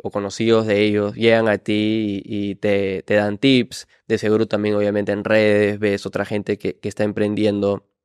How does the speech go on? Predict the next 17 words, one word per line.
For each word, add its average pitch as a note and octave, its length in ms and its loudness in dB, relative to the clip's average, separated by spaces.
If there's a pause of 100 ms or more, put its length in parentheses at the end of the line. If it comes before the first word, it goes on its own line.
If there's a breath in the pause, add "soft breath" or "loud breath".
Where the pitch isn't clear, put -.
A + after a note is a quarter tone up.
(1300 soft breath)
¿Qué A#2+ 100 -8
cosas C3 240 4
ves A#2+ 160 4
que A#2+ 160 2
la A2+ 120 4
mayoría G#2 580 2
tal G2 160 -4
vez G2 480 -6
hace G#2 280 -6
mal? G2+ 600 -8 (520)
O A2+ 100 -2
algunos B2 260 2
errores, A#2+ 340 2
como A2 240 -2
que A2 60 -8
unas B2 260 0
trabas C3 500 2